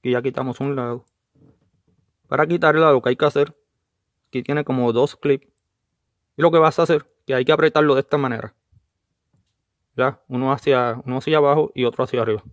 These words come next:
así. Y de esta manera él sale. Y ahí pueden ver el filtro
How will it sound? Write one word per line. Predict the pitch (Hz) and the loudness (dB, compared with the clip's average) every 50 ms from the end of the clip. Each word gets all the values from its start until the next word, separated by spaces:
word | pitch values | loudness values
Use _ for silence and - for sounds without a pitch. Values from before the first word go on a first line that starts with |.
| _ _ _ _ - | _ _ _ _ -10
así. | 117 - - 117 110 - - - _ _ _ _ _ _ _ _ _ _ _ _ _ _ _ _ _ _ _ _ _ _ _ _ _ _ _ _ _ _ _ _ _ _ _ _ _ _ _ _ _ _ _ _ _ _ _ _ _ _ _ _ _ _ _ _ _ _ _ _ _ _ _ _ _ _ _ _ _ _ _ _ _ _ _ _ _ _ _ _ _ _ _ _ _ _ _ _ _ _ _ _ _ _ _ _ _ | -8 -6 -6 -8 -8 -10 -16 -20 _ _ _ _ _ _ _ _ _ _ _ _ _ _ _ _ _ _ _ _ _ _ _ _ _ _ _ _ _ _ _ _ _ _ _ _ _ _ _ _ _ _ _ _ _ _ _ _ _ _ _ _ _ _ _ _ _ _ _ _ _ _ _ _ _ _ _ _ _ _ _ _ _ _ _ _ _ _ _ _ _ _ _ _ _ _ _ _ _ _ _ _ _ _ _ _ _
Y | - | -6
de | 143 | -6
esta | 143 - - | -4 -2 -2
manera | 165 156 147 135 131 135 127 127 | -2 0 0 0 0 0 -2 -2
él | 117 117 | -4 -4
sale. | - - 113 - - - _ _ _ - - - - - - _ _ _ _ _ _ _ _ - 147 147 - - _ _ _ _ _ - - _ _ _ _ _ _ _ _ _ _ _ _ _ _ | -8 -10 -10 -10 -10 -14 _ _ _ -20 -20 -20 -20 -20 -20 _ _ _ _ _ _ _ _ -10 -10 -10 -14 -20 _ _ _ _ _ -16 -16 _ _ _ _ _ _ _ _ _ _ _ _ _ _
Y | 151 160 | 0 2
ahí | 165 165 165 | 4 4 2
pueden | 165 - 147 143 151 151 | 2 2 4 4 4 2
ver | 151 156 156 | 2 2 2
el | 156 151 | 2 0
filtro | - - 160 139 139 - - 151 - | 0 -2 -2 -4 -4 -6 -8 -10 -10